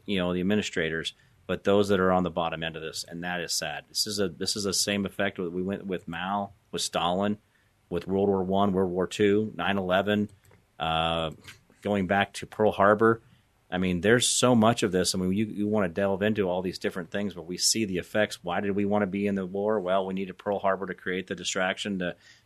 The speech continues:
get everybody excited to get into World War Two. I mean, we've been played with our emotions, and most of it's been done through patriotism, which I think patriotism is an amazing tool. It's an amazing thing, but used in the wrong hands,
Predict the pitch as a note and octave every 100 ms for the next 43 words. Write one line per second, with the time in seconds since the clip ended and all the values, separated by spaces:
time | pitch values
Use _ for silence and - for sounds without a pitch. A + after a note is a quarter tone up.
0 | - G2+ G2+ F#2+ G2 F2+ - G2+ G#2 F2+
1 | F2+ G2 F#2+ F#2 G2 F#2+ G2 - G#2 B2
2 | C#3 - - _ _ _ - G2 G2+ G2+
3 | F#2+ - _ - G1+ G1+ B1+ F2 A2+ F#2+
4 | B2 C#3 - A#2+ C3 G#2 F#2+ G2 F#2 F2+
5 | F#2 C3 C#3+ G2 F2 D#2+ F2+ G2+ C3 A#2
6 | G#2 - G2+ F#2 G2+ G#2+ - A2 - G#2+
7 | C#3 E3 - E2 D2+ E2+ _ _ _ G#2+
8 | G#2+ B2 D3 D3+ C#3 D3+ C3+ C3+ B2+ B2
9 | A#2 A2+ G#2+ C#3 D#3 A2 - B2 F#3 D#2+
10 | - F2 F2+ D3 C#3+ G2 C#3 F3+ G2+ -
11 | - - G#2+ F#2+ A2 C3+ - A2 A2 G#2+
12 | A2+ G#2 A2+ D3+ G3 -